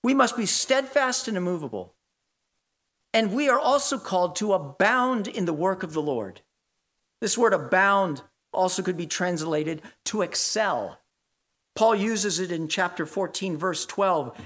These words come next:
and it's connected to building up the church. We have a work to do while we are here, to excel in, to abound in. And it's a twofold work.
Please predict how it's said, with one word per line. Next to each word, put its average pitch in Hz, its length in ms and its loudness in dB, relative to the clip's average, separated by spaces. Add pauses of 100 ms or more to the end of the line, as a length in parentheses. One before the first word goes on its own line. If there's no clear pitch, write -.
and 190 120 -2
it's 190 160 -4
connected 190 600 -4
to 160 100 -2
building 220 600 -2
up 147 280 -4
the 131 80 -10
church. - 720 -6 (1400)
We 277 120 4
have 254 120 6
a 233 60 8
work 240 460 0
to 214 120 -4
do 196 200 0
while 214 220 2
we 226 140 0
are 226 100 2
here, 240 400 -6
to 202 360 -6 (240)
excel 254 640 0
in, 151 160 -2
to 208 180 -2
abound 196 500 0
in. 90 240 -8 (1000)
And 247 120 4
it's 233 160 0
a 226 60 0
twofold 254 640 0
work. 127 440 -6